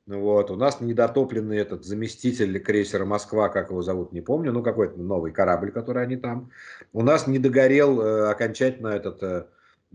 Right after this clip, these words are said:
Крым, э, Кри-, Краснодарский нефтеперерабатывающий завод. Он основательно подгорел, но до конца не догорел.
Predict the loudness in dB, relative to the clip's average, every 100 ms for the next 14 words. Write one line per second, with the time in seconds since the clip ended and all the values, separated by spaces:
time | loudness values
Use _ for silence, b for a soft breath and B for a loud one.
0 | -8 0 2 2 0 0 0 -2 -2 -6
1 | -2 -2 2 4 2 -2 -4 -2 -4 -8
2 | -4 0 0 0 -4 -10 -6 -4 -4 -8
3 | -8 -10 -4 2 4 2 -4 -14 -6 -4
4 | -4 -8 -10 -8 -10 -4 -4 -4 -6 -4
5 | 0 2 0 -4